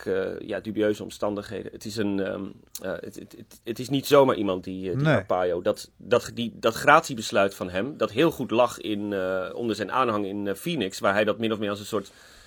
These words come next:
Speaker 1: Jezus en Barabbas moment, eh, bracht. Van,
Speaker 2: Ja.
Speaker 1: eh, "Zullen we, zullen we Arpaio vrijlaten?" Nou, iedereen
Speaker 2: Ja,
Speaker 1: joelen.
Speaker 2: ja, ja.
Speaker 1: Ehm, dat, eh, eh,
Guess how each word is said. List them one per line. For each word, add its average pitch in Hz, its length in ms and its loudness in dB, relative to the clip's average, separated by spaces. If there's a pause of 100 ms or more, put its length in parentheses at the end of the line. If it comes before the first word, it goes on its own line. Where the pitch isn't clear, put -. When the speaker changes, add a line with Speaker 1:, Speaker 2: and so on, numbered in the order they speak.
(120)
Speaker 1:
Jezus 110 380 6
en 104 100 0
Barabbas 110 420 6
moment, 101 460 -2
eh, 95 180 4
bracht. 104 360 2
Van, 139 140 4
Speaker 2:
Ja. 135 160 6
Speaker 1:
eh, 95 280 -4
"Zullen 143 260 -4
we, 131 200 0
zullen 175 220 4
we 170 60 6
Arpaio 180 420 6
vrijlaten?" 175 640 6
Nou, 110 140 -2
iedereen 110 280 -2
Speaker 2:
Ja, 104 40 -2
Speaker 1:
joelen. 120 460 -2
Speaker 2:
ja, 120 80 -6
ja. 113 80 -6 (400)
Speaker 1:
Ehm, 120 380 10 (120)
dat, 147 380 8
eh, 110 840 4
eh, - 60 -4